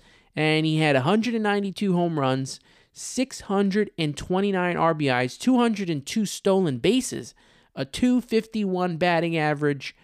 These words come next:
three forty-one on base percentage, slugging four fifty-nine, and an eight oh one O P S. Two-time All-Star in nineteen eighty-nine,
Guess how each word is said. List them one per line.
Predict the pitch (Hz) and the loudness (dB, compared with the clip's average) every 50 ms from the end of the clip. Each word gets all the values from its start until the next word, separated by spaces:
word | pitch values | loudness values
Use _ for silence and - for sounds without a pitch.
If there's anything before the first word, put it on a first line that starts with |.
| _ _ _ _ | _ _ _ _
three | - 214 226 220 | 0 2 2 2
forty-one | 208 - 202 196 190 190 180 170 160 156 151 143 143 143 143 135 127 151 - - | 2 2 2 4 4 4 4 2 0 0 0 -2 -2 -2 -4 -4 -6 -10 -6 -2
on | 147 143 139 131 | -2 0 0 0
base | 120 147 143 139 127 | 0 0 0 0 -2
percentage, | - - 131 - - - 127 120 123 123 120 120 - - | -4 -8 -8 -6 -4 -2 -2 -2 -2 -4 -6 -6 -8 -12
slugging | - - 190 185 175 165 160 170 156 | -2 2 4 4 4 2 0 -4 -6
four | 135 - 151 139 | -2 -2 -2 -2
fifty-nine, | 131 - 120 - - 139 175 190 185 180 175 170 151 - - - - - _ _ - | -2 -6 -10 -10 -6 -2 0 0 2 2 0 0 -2 -6 -12 -20 -20 -20 _ _ -4
and | 139 | -2
an | 139 - - - | -2 -2 -2 -2
eight | 190 180 180 - - - | 0 0 0 -2 0 0
oh | 160 160 165 | 2 2 2
one | 160 151 135 135 147 143 143 143 139 135 - _ _ _ _ _ _ _ _ _ - | 2 0 2 2 2 2 2 0 -2 -6 -8 _ _ _ _ _ _ _ _ _ 2
O | 147 143 143 143 139 131 123 127 - _ - | 2 4 4 6 4 4 2 0 -6 _ -8
P | - - 165 151 143 135 127 123 - _ - | -6 -4 -2 -2 0 0 -2 -4 -6 _ -4
S. | 156 151 151 143 135 123 - - - - _ _ _ _ _ _ _ _ _ _ _ _ _ _ _ _ _ | -2 0 2 0 0 -2 -4 -10 -16 -20 _ _ _ _ _ _ _ _ _ _ _ _ _ _ _ _ _
Two-time | - - 277 277 269 - 240 220 208 190 - | 2 4 4 4 2 0 0 0 0 -2 -2
All-Star | - - 160 143 127 - - 135 113 113 120 - - | -2 0 0 0 0 0 0 0 0 2 0 -2 -4
in | - 135 | -4 -2
nineteen | 135 139 143 139 - 147 143 139 | 0 0 0 -2 -2 -4 -2 0
eighty-nine, | 135 127 131 123 127 175 214 233 254 269 269 262 | 0 0 0 0 2 2 4 4 2 0 -2 -4